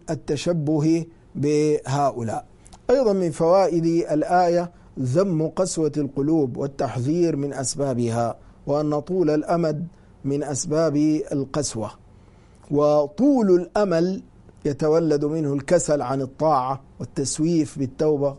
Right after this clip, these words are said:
والرغبة في الدنيا ونسيان الآخرة وقسوة القلب. وهكذا يقول العلماء: "من، من طال أمله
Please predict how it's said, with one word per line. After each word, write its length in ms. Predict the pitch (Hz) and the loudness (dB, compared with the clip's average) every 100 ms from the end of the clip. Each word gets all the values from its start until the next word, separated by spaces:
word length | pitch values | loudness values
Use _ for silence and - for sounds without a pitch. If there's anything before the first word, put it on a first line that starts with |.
| - | -6
والرغبة 540 | 131 143 175 151 147 | -4 2 2 2 0
في 100 | 135 | -2
الدنيا 480 | 135 127 156 156 147 | -4 -2 -2 -2 -4
ونسيان 720 | 135 131 123 151 175 175 160 | -4 -4 -2 2 4 4 2
الآخرة 720 | 151 156 - 165 151 143 147 143 | -2 -6 0 2 2 0 -4 -4
وقسوة 540 | 135 196 - 165 151 - | 2 0 2 -2 -2 -4
القلب. 480 | 151 139 185 190 165 160 - - - - - - - - - | -8 -2 0 2 0 -8 -18 -20 -20 -20 -20 -20 -20 -14 -2
وهكذا 1200 | 147 151 147 143 151 139 135 170 185 170 151 147 | 0 2 2 0 -4 -6 0 2 2 2 2 0
يقول 360 | 147 180 175 | 0 0 2
العلماء: 640 | 147 135 143 139 151 131 - - | 0 0 0 0 -2 -4 -6 -6
"من، 360 | 143 139 131 | -4 -4 -4
من 220 | 135 135 | -4 -4
طال 380 | 135 165 185 165 | 0 4 4 4
أمله 560 | 160 202 185 185 202 | 4 2 2 4 6